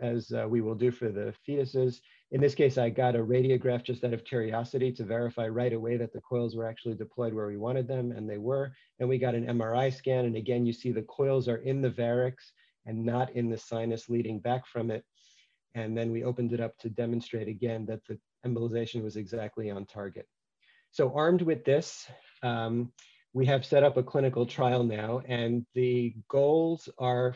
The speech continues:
first and foremost to assess the safety of intervention in fetal life and the efficacy of intervention in fetal life. And the efficacy is defined by the ability to not have the newborn babies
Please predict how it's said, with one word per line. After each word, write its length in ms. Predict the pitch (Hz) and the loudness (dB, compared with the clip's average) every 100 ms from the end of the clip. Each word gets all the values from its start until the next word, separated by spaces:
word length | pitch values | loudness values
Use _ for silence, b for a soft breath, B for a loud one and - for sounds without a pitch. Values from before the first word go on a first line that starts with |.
| - | 0
first 340 | 160 156 156 - | 2 2 0 -4
and 220 | 127 120 | -2 0
foremost 480 | 139 131 127 120 - | 2 4 4 2 0
to 120 | 127 | 0
assess 340 | 120 131 127 | 2 0 -2
the 100 | - | -4
safety 640 | 117 - 131 135 - 147 | -8 0 0 0 -4 -2
of 160 | 143 135 | 0 0
intervention 760 | 143 147 131 139 131 160 147 147 | -2 -2 -2 -2 -2 -6 -4 -4
in 100 | 143 | -6
fetal 380 | 131 143 147 139 | -4 -2 0 0
life 340 | 143 143 139 - | 0 -2 -6 -8
and 160 | 123 120 | -2 0
the 160 | 120 | -2
efficacy 760 | 135 - 147 127 - 120 107 104 b b b | -4 -4 -4 -4 -6 -4 -4 -8 b b b
of 120 | 127 | -4
intervention 600 | 123 123 120 117 113 117 | 0 0 0 -2 -4 -4
in 100 | 110 | -6
fetal 320 | 107 123 107 107 | -4 -4 -2 -2
life. 320 | 107 104 - b b b b | -4 -8 -12 b b b b
And 100 | 135 | 0
the 160 | 135 139 | 0 2
efficacy 560 | 151 170 165 151 160 151 | 2 2 0 -2 2 2
is 140 | 135 | 2
defined 920 | - 131 - 143 143 139 127 123 123 | 0 -4 0 2 4 4 4 2 -2
by 200 | 131 123 | 0 0
the 340 | 113 123 123 127 | 2 0 0 -2
ability 680 | 123 123 135 147 143 139 135 - | -6 2 4 4 2 -2 -4 -2
to 400 | 131 123 123 120 | 2 2 2 -2
not 400 | 127 131 139 165 | -2 2 2 0
have 500 | 135 143 139 139 120 - | -2 0 2 2 0 0
the 80 | 120 | 2
newborn 560 | 127 143 127 139 131 | 4 2 2 4 4
babies 760 | 123 135 139 127 113 110 - | 4 4 4 0 0 -2 -8